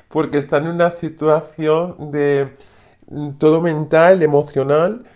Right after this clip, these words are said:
de ¿cómo hago para poderme defender de esto? Miro por mí mismo, en ya se viene para abajo, eh, mm, qué mal,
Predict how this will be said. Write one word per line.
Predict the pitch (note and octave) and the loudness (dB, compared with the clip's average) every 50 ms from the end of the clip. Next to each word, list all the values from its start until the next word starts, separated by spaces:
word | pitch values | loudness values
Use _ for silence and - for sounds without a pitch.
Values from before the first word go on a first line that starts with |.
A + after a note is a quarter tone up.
| _ _ _ - | _ _ _ -14
de | D3 D3+ C#3+ D3 D3 C#3 D3 D3 B2 - - - _ _ _ _ _ _ | -10 -6 -2 2 2 4 4 2 0 -4 -8 -18 _ _ _ _ _ _
¿cómo | - D#3+ D#3+ E3 E3+ E3+ E3 | 0 0 2 4 4 6 8
hago | E3 D#3 D#3 D#3 D#3 D3+ D3+ | 8 8 8 8 8 8 6
para | D#3+ D#3 D3+ D#3 D3 | 4 6 6 6 4
poderme | D3+ D#3 D3+ C#3+ D3 D3+ D3+ D3 D3 C#3+ | 4 4 4 4 4 2 2 0 -2 -2
defender | C#3 C#3+ C#3+ - D3 C#3 C#3 C#3 C3+ C#3+ C#3 C3+ | -2 -4 -4 -4 -4 -6 -4 -2 -2 -2 -2 -2
de | C3+ C#3 C#3+ D#3 | -2 -2 -2 -2
esto? | D#3+ - - - F#3+ F#3+ F#3+ G3 G3 G3 G3 - - - _ _ _ _ - | -4 -6 -4 0 2 4 4 4 2 2 -2 -6 -14 -20 _ _ _ _ -10
Miro | D#3+ D#3+ D3+ E3 F3 F3 F3 E3 E3 | -6 -4 -2 0 2 4 4 2 2
por | - D#3 D#3 D3 | 2 -2 -2 0
mí | D3 C#3+ C#3+ C#3+ | -2 -2 -2 -4
mismo, | D3 F3 G3 G#3+ G#3+ F#3+ G3+ G3+ G3+ G3+ G3 G3 G3 - - - - _ _ _ _ _ _ - | -4 -4 -4 -6 -6 -4 -2 0 2 2 2 0 -4 -10 -20 -20 -20 _ _ _ _ _ _ -8
en | D#3 D#3 | -6 -6
ya | D3 D3+ D#3+ D#3+ E3 F3 - - - | -4 -2 0 0 2 0 0 -2 -6
se | D3+ - E3 | -8 -6 -6
viene | C#3 C#3+ D3+ D3+ C#3+ | -4 -4 -4 -4 -4
para | D3 D3 C3+ C3 | -2 -2 0 2
abajo, | C3 D3 F3 G3 - - - G3+ G3 G3+ G#3 G#3 G#3 - - - - - - | 2 4 2 2 2 0 0 0 0 0 -2 -4 -8 -14 -20 -20 -20 -18 -10
eh, | - D#3+ D3 D3 D3 D3 D3 C3+ D3 D#3+ | -6 -4 -4 -2 -2 -4 -4 -6 -6 -6
mm, | D#3+ D#3 D#3+ D#3+ D#3 C#3 - - - - A2 A2 B2 A#2+ A#2 A2+ G#2 - - - | -6 -6 -8 -8 -8 -10 -12 -18 -18 -18 -16 -14 -14 -16 -16 -18 -20 -20 -18 -12
qué | - D3 | -10 -6
mal, | E3 E3 D#3+ D#3 D#3 E3+ E3+ C3 D3 D#3+ C#3 C#3 C#3 | -4 -4 -2 -2 -2 -2 -4 -4 -6 -8 -8 -10 -12